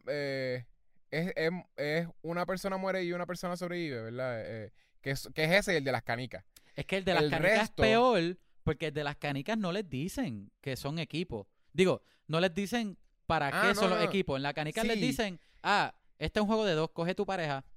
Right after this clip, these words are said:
Speaker 1: Pero
Speaker 2: Y yo, y yo aquí, yo aquí, "Ah, voy a coger mi co-host Yechua."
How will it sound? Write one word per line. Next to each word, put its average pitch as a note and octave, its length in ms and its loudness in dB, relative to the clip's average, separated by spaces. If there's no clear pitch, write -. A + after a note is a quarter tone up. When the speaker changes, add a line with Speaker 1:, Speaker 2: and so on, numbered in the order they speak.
Speaker 1:
Pero F#3 220 8
Speaker 2:
Y F3 40 10
yo, E3+ 120 8
y G#3+ 100 4
yo G3 140 6
aquí, A3 400 2
yo F#3 100 6
aquí, G3+ 220 2
"Ah, G#3 140 2
voy E3+ 140 0
a E3+ 60 -2
coger G#3+ 220 2
mi G#3+ 100 -2
co-host F#3+ 420 2
Yechua." D#3+ 400 -2